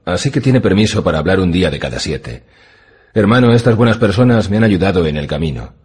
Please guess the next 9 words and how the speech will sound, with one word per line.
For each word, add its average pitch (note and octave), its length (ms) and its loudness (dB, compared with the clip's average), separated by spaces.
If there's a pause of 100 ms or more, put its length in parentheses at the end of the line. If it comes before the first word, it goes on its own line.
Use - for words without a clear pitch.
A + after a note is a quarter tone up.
(280)
Sir - 200 -4
High G#2+ 340 0
Hunt A2+ 300 2
es F#2+ 120 -2
un A2+ 80 2
galante F#2 320 0
caballero E2+ 400 -2
del E2 140 -2
dominio. D#2+ 440 -4